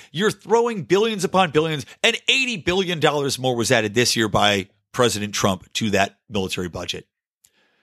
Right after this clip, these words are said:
So you're throwing billions at this, this massive department, which has no actual concept even of what it has. I mean, there was waste that Rand Paul was talking about years ago, I think just in the number of bases that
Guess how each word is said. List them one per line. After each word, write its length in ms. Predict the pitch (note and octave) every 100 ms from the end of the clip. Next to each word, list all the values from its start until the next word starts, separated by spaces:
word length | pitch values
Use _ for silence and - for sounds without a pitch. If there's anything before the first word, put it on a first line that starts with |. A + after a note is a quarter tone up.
| _ -
So 140 | - C4+
you're 100 | C#4
throwing 220 | C#4+ A#3
billions 360 | G#3 G#3+ G3+
at 100 | F#3
this, 240 | D3 B2+ - _
this 220 | D3 - - _
massive 640 | C#3 D3+ A3 B3 A#3 - C#3+
department, 680 | C3+ A#2+ A2 A2 G2+ - - -
which 240 | - G3+
has 240 | G3 G3 C3
no 320 | F#3 C#4 C#4+
actual 500 | F3+ G3 - F#3+ F3+
concept 640 | - - F#3+ D#3+ B2+ A2 - - -
even 260 | B3+ A#3+
of 200 | A3+ C3+
what 240 | A#2 D3+ - D3+
it 160 | C#3
has. 640 | - - A2 F#2+ - - - _ _ _ _ _ _ _ _ _ _ _ -
I 100 | G3
mean, 120 | G#3
there 140 | B3 E4
was 180 | C4
waste 240 | C#3 D#3+ -
that 120 | -
Rand 260 | D#3 D#3 -
Paul 220 | D3+ D3+
was 120 | C#3
talking 300 | D#3 C#3+ D3
about 320 | C3 C3+ B2+ - - _ _
years 320 | B2 A#3 A#3
ago, 120 | D3
I 60 | -
think 180 | F#3+ D3
just 240 | F#3+ -
in 80 | D3
the 40 |
number 240 | C#3 C#3 A#2
of 160 | F#2
bases 640 | C3+ G3+ G#3+ - - - - _ _ _
that 240 | C3 A#2+